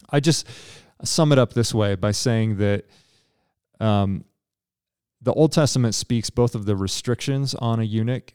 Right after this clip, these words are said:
Uh, a eunuch is somebody who's seen as defective physically. And so because of that,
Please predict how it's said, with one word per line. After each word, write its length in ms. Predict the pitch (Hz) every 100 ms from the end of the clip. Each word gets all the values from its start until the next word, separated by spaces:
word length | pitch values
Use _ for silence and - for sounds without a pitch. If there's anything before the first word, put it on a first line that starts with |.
| _
Uh, 160 | 107 104
a 80 | 110
eunuch 420 | 107 110 120 117 -
is 160 | 107
somebody 400 | - 123 117 113
who's 160 | 101 101
seen 340 | - 113 110
as 200 | 101 95
defective 640 | - - - 104 - 131 113
physically. 720 | - 104 - 123 131 135 151 _ _ _ _ _ -
And 320 | 110 104 101
so 340 | - 123 110
because 480 | 98 107 - 156 143
of 140 | 113
that, 420 | 92 92 95 101